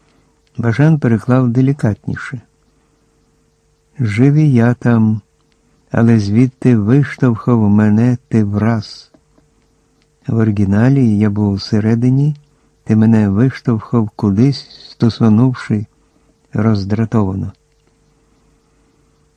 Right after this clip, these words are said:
Горомішвілі в скарзі на минучий світ чи в розмові людини зі смертю ще з більшою відвертістю висловлює своє невдоволення долею,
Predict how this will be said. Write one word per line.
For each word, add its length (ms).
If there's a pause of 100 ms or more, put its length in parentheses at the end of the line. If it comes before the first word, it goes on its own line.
(240)
Горомішвілі 960
в 100
скарзі 720
на 140
минучий 560
світ 640
чи 240
в 60
розмові 580
людини 520
зі 160
смертю 640 (1300)
ще 240
з 100
більшою 440
відвертістю 760
висловлює 560
своє 380
невдоволення 800
долею, 560